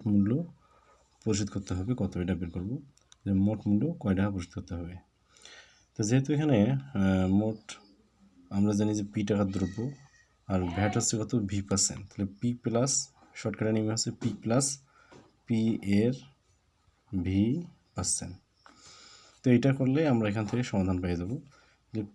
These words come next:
পি, যে পি প্লাস পি এর ভি পার্সেন্ট মানে হচ্ছে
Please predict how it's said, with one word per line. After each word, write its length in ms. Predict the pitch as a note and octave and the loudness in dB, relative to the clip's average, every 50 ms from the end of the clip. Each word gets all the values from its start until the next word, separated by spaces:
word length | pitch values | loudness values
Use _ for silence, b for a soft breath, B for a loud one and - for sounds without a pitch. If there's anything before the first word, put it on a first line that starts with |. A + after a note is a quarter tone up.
| _ | _
পি, 160 | _ B2+ B2+ B2 A2 G#2 C3 C#3+ - - _ _ _ _ | _ 0 0 2 0 0 -4 -8 -10 -16 _ _ _ _
যে 120 | G#2+ G#2 G2+ G#2 - - | -2 -2 -2 -2 -6 -10
পি 120 | - B2 C3 C#3+ | -6 -4 -4 -4
প্লাস 440 | C#3 - - G#2+ G2+ G2 G2 G2+ - - - - b b b b b b b b b b _ _ | -4 -4 0 4 6 6 6 4 2 -4 -8 -10 b b b b b b b b b b _ _
পি 60 | A#2+ A#2+ | 2 2
এর 80 | B2 A#2+ | 4 4
ভি 120 | A2+ A2 G#2+ G#2+ | 2 0 -2 -2
পার্সেন্ট 300 | A2+ A#2 - - B2 A#2+ A#2 | -4 -4 -2 -2 -2 -2 -2
মানে 140 | A#2 A#2 A#2 | -2 -2 -2
হচ্ছে 280 | A#2 A#2 - - G2 | -2 -2 -2 0 0